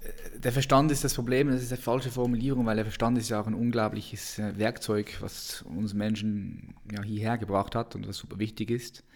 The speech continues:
auch zum Überleben. Aber wie du selbst gesagt hast, der Verstand ist eigentlich so wie ein Messer. Du hättest nämlich, also ich habe lieber einen messerscharfen Verstand anstatt einen, einen stumpfen Verstand. Und mit der Messe kannst du alles zerteilen, aber, äh, du kannst das Leben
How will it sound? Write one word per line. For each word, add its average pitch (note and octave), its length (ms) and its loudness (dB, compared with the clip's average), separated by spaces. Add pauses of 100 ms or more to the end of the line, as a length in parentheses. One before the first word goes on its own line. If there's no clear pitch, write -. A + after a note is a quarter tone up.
(400)
auch G#2 180 -2
zum G#2+ 160 -2
Überleben. G2+ 460 -2
Aber A#2+ 400 2
wie G#2+ 60 -4
du A2 80 -4
selbst A2 260 -4
gesagt - 360 -6
hast, A2+ 180 -8
der A2 80 -6
Verstand G#2+ 460 -2
ist G#2+ 160 -6
eigentlich G#2 220 -4
so G#2 100 -10
wie A2 140 -4
ein G2 220 -2
Messer. G#2+ 320 0
Du G#2+ 80 -4
hättest G2+ 260 -6
nämlich, G2 380 -6
also G#2 120 -4
ich A2 140 -4
habe G#2 140 0
lieber G#2 160 -2
einen F#2 160 -2
messerscharfen F#2 580 -4
Verstand G2+ 420 -4
anstatt - 300 -8
einen, F2 200 -6 (360)
einen F2+ 120 -6
stumpfen G#2+ 460 -2 (220)
Verstand. G2+ 460 -2
Und F2+ 260 -6 (760)
mit - 140 -4
der G2+ 60 -2
Messe A2 240 2
kannst - 280 -2
du C#2 80 -2
alles G2+ 260 -2
zerteilen, G#2+ 600 0 (1300)
aber, G2 300 0
äh, F#2+ 100 2
du F2+ 80 -4
kannst F#2+ 220 -4
das G2+ 140 -8
Leben G2 340 0